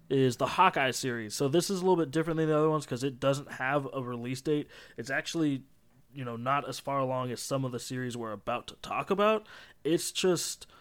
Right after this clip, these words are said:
you know, nothing new came to this. We know that Haley Steinfeld is gonna play Kate Bishop Hawkeye, who is a young Hawkeye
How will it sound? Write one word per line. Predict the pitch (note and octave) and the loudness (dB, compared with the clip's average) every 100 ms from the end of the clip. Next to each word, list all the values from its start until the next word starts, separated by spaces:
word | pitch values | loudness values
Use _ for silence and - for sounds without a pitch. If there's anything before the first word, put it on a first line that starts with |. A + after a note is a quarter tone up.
| - - - - - | -20 -20 -20 -8 4
you | |
know, | D#3+ | 6
nothing | C#3+ C3+ D#3 D#3+ F3 D#3+ D3+ C3 - - _ - _ | 8 6 6 6 4 4 2 -2 -8 -20 _ -20 _
new | B2+ B2+ B2+ C#3+ E3 F#3 | -2 0 4 6 6 4
came | - F3 F#3+ | 0 0 2
to | G3 | 2
this. | F#3+ F#3+ - - - _ _ _ _ _ _ | 4 2 0 -12 -14 _ _ _ _ _ _
We | C3 C#3 | 4 8
know | C#3+ C#3+ | 8 8
that | C#3 B2+ | 8 6
Haley | D3 D3 C#3+ | 4 4 4
Steinfeld | - C#3+ C#3 C#3 C#3 C3+ C3 | 4 2 2 2 2 2 0
is | C#3 B2+ A#2 | -2 -2 -2
gonna | B2+ A#2+ | -2 -2
play | - B2 A#2+ A#2 | -2 0 0 0
Kate | - C#3 B2+ | -2 0 2
Bishop | C#3+ C3 D#3 | 2 2 0
Hawkeye, | - D3 C3+ D3+ D3+ | 2 0 2 0 0
who | D3 C3 | 0 -2
is | A#2+ | -2
a | |
young | A#2 B2+ C3+ C3+ | -2 0 2 0
Hawkeye | C3+ C3 B2+ B2+ B2 | -2 -2 -2 -2 -2